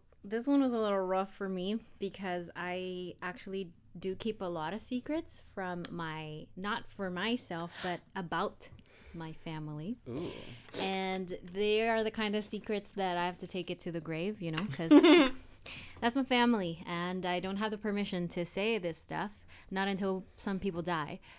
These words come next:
Speaker 1: So,
Speaker 2: Right.
Speaker 1: yeah, like, w-, h-, this is how I know that we're all really old, good ye, faithful people. Um,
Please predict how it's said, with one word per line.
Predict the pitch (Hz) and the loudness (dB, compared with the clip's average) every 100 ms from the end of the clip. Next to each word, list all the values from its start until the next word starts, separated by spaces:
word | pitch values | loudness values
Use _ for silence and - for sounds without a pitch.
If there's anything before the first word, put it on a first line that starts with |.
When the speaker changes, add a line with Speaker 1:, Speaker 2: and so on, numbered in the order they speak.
| - | -18
Speaker 1:
So, | - - 208 214 - - 208 196 196 - | -8 0 4 8 10 12 8 4 -2 0
Speaker 2:
Right. | 113 95 - - - | 4 4 0 -12 -2
Speaker 1:
yeah, | 208 131 - - - | -2 -2 -8 -16 -6
like, | 202 185 180 - - - - - - - - - | -2 -2 -4 -10 -20 -20 -20 -20 -20 -20 -20 -14
w-, | - - 240 | -10 -6 -4
h-, | 214 | 2
this | 240 | 4
is | 254 233 | 4 4
how | 226 | 2
I | 214 | 4
know | 202 208 | 0 0
that | 196 | 0
we're | 190 | 2
all | 180 185 185 | 4 4 4
really | 190 190 175 180 - - - - | 2 4 2 -2 -8 -20 -20 -4
old, | 196 196 196 190 | 0 2 2 -2
good | 175 196 170 | 0 0 0
ye, | 190 185 | -2 -2
faithful | - 190 - 185 175 | 0 -2 -2 -4 -2
people. | 185 185 226 262 285 - - - - | -4 0 4 4 2 -8 -20 -20 -4
Um, | 175 175 175 175 | 0 2 0 -2